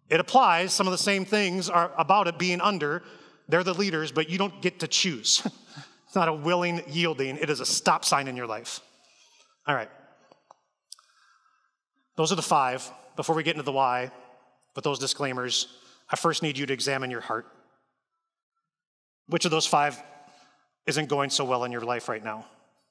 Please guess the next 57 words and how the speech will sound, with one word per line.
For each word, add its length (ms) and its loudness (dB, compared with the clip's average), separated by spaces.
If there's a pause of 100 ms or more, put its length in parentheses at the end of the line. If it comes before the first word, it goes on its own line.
(440)
Which 160 -2
of 40 -4
those 160 2
five 300 4
in 80 -4
your 80 -4
life 220 -2
do 80 -10
you 40 -6
need 120 -6
to 80 -4
work 240 -4
on 100 0
right 180 -6
now? 220 -12 (1300)
Is 80 -4
there 120 0
an 60 -4
area 300 0
where 360 -4
you're 100 -6
a 40 -6
little 160 -4
bit 120 -2
off 320 2
and 100 -6
it's, 220 -10 (880)
and 100 -4
you 60 -6
don't 220 -2
know 100 0
why? 460 2 (1700)
Maybe 180 2
why 260 4
is 100 -4
it 100 -6
such 180 0
a 40 -4
dirty 260 -2
word? 320 0
It 180 -14
would 100 -4
be 80 -4
good 140 -4
for 140 -4
all 140 2
of 80 -2
us 100 -4
to 80 -8
understand 420 -4
it's 100 -10
dirty 260 -2
because 340 -6
your 100 -4
heart 240 -2
is 80 -8
dirty 380 -8